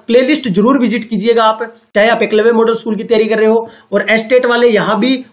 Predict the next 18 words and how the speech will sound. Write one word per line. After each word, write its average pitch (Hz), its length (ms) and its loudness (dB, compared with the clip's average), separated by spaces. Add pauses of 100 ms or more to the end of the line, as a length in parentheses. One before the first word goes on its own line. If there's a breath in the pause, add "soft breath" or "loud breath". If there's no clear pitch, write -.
(100)
और 180 100 2
यहाँ 185 220 2
भी, 185 120 0 (220 loud breath)
और 170 80 -2
chemistry 226 460 0
वाले 240 180 2
एकलव्य 220 340 0
model 220 200 0
school 214 260 -2
वालों 214 180 0
के 214 80 -4
लिए, 190 200 0
या 175 120 -2
chemistry 208 400 -4
की 247 100 -6
बना 220 220 2
रखी 220 220 -4
है, 240 80 -2